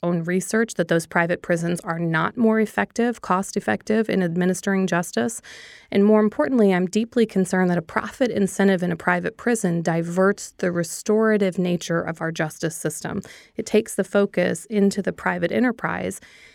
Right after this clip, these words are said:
and away from how we can welcome returning citizens successfully into our communities, uh, minimize recidivism, and make sure that we're giving justice. Nothing more and nothing less, not justice plus a profit.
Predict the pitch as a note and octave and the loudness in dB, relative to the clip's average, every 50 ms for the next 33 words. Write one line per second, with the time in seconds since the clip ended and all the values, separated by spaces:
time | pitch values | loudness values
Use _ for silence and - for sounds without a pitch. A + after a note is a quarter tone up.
0 | _ _ _ - G3+ G3+ G3+ G3 G3+ G3+ A3 A3 - - F#3+ F3+ - - G#3 G#3 | _ _ _ 2 4 4 4 4 4 4 4 2 2 0 -2 -2 -2 -2 0 0
1 | G3+ G#3 G3 - F#3+ F3+ F3+ F3+ F3 F#3 F#3 - G#3+ G#3 G#3 F#3+ F3+ - - F#3 | 0 0 0 2 0 2 4 4 2 2 2 0 2 2 2 2 0 0 0 0
2 | F3+ F3+ F3 F3 - - F#3 F3+ F3+ E3+ - - F3+ F3+ E3+ - F3+ E3+ - - | 2 2 2 0 0 0 2 2 2 2 0 -2 -2 -4 -4 -4 -6 -8 -6 -6
3 | D#3+ D#3+ - - F#3 F#3+ F3 F3 F3+ F#3 F3 - E3 D#3 D#3+ - - F3 D#3+ E3+ | -8 -8 -8 -6 -4 -2 -2 0 0 -2 0 0 0 0 0 -2 -4 -2 -2 0
4 | F3+ F#3+ G3+ G#3 A3 G#3+ - - - G#3+ F3+ E3 E3 E3 F3 F#3 F#3+ G3+ F#3+ F3 | 0 0 2 2 0 0 -2 -4 -6 -6 -4 -4 -2 0 0 2 2 2 0 0
5 | F3+ F3+ D#3+ - D#3+ D#3 - - F3+ F3 F#3 F#3+ G3+ G3+ G3+ A3+ A3+ A3+ A#3 A#3+ | -2 -4 -6 -6 -6 -8 -2 0 2 2 2 2 2 2 2 2 2 4 2 2
6 | - - - - - - - _ _ - G3 G3+ G#3 G3+ G3+ G3+ - - A3 G#3 | 0 -4 -12 -20 -20 -20 -20 _ _ 2 4 6 6 6 4 2 0 0 0 2
7 | G#3+ G#3 G3+ - G3+ F#3+ F#3+ G3 F#3+ F3+ - G#3+ G#3+ G#3 A3+ A3+ A3+ A3 G#3+ A3 | 2 2 2 2 0 0 0 0 -4 -2 2 2 4 4 6 6 6 6 6 4
8 | A3 A3 - _ _ _ _ _ _ - G3+ - G3+ F3+ E3+ - - - - - | 2 0 -4 _ _ _ _ _ _ -10 -2 0 0 0 0 -2 -6 -6 -6 -6
9 | - - - - _ _ _ _ _ - G#3 G3 G3 - A#3 A3 A3 A3 A3 A3 | -8 -10 -14 -16 _ _ _ _ _ 2 4 4 4 4 4 4 6 6 6 6
10 | G#3+ G3+ G3 F#3 - - F#3 F3+ F3+ - - - - - G3+ G3+ G#3 G#3+ - G3 | 6 6 4 2 2 0 -2 -2 -2 -4 -6 -8 -4 -2 0 0 0 0 0 -2
11 | F3+ - - A3 - - - A3 G#3 F#3+ - - A#3 - G3 - D#3+ - - G3 | -2 0 -2 -4 -4 -2 0 0 0 0 0 -4 -4 -2 -2 -2 -2 -4 -6 -8
12 | A#3 - | -8 -10